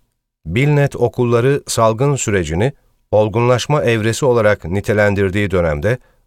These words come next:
öğretmenlerinin dijital eğitim formasyonlarını artırmaya odaklıydı.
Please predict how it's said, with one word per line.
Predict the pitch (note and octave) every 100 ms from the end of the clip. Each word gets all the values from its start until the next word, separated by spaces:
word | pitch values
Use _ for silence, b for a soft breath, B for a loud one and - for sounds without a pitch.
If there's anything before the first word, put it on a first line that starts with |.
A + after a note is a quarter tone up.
| _
öğretmenlerinin | F#2+ G#2+ A#2 - A#2+ A#2+ A#2 B2 C#3 - -
dijital | F#2 G2+ G2 A#2 C3 -
eğitim | A2 A2 A2 C#3
formasyonlarını | A2+ G#2+ G#2+ G#2 - G#2+ G#2 G#2+ C3+
artırmaya | A2+ G#2+ A#2+ A2+ A2
odaklıydı. | F2 E2+ E2 - D#2+ C#2